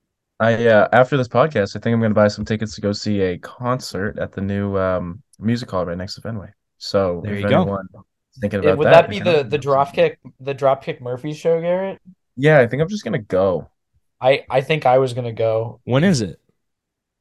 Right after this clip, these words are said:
Speaker 3: tomorrow night.
Speaker 1: Tomorrow night.
Speaker 2: <laughs> Oh, yeah, I probably can't make it to that. <laughs>
Speaker 3: There you
Speaker 1: Yeah,
Speaker 3: go.
Speaker 1: Alex, you wanna go?
Speaker 2: Unfortunate.
Speaker 3: I'll come with you.
Speaker 1: All right, we gotta figure out how to get there.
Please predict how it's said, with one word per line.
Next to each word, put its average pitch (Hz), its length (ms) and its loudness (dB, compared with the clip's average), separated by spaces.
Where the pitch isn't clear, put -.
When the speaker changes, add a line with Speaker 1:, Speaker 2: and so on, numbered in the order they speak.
Speaker 3:
tomorrow 117 300 0
night. 110 360 -4
Speaker 1:
Tomorrow 95 180 -14
night. - 180 4
Speaker 2:
<laughs> 190 140 4
Oh, - 300 2
yeah, 120 200 -4
I 131 60 0
probably 127 280 6
can't 120 240 2
make 117 180 -2
it 107 100 -4
to 104 100 -2
that. 98 340 -4
<laughs> - 120 -20
Speaker 3:
There 117 580 -4
you 110 160 -4
Speaker 1:
Yeah, 127 120 4
Speaker 3:
go. 139 180 10
Speaker 1:
Alex, 143 240 2
you - 80 -18
wanna 104 120 -4
go? - 20 -8
Speaker 2:
Unfortunate. - 400 -2
Speaker 3:
I'll 156 100 6
come 151 180 4
with 123 120 2
you. 139 220 4
Speaker 1:
All 120 100 0
right, 117 180 -6
we 110 100 -8
gotta 117 140 -4
figure 113 180 -6
out 113 40 -2
how 104 40 -2
to 101 60 -4
get 104 160 -6
there. - 180 -8